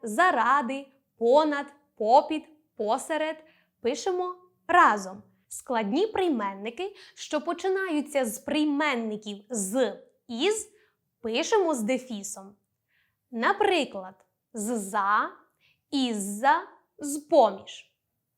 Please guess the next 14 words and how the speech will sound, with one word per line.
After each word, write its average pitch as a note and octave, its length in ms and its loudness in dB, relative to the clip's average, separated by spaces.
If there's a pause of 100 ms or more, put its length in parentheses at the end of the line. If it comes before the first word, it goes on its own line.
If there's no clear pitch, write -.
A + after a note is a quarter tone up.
(600)
Складені. G#3 840 -2 (720)
Їх A3 460 -2
утворюємо A#3+ 880 -2
поєднанням A3+ 920 -4
прийменника G#3 880 -8 (180)
з A3+ 120 -6
повнозначним A#3+ 840 -2
словом A3+ 600 2 (360)
і A4 80 6
пишемо G4 420 2
окремо. G#3 600 -6 (680)
Наприклад, E4+ 720 0 (340)
відповідно E4 840 0
до, A3 400 -2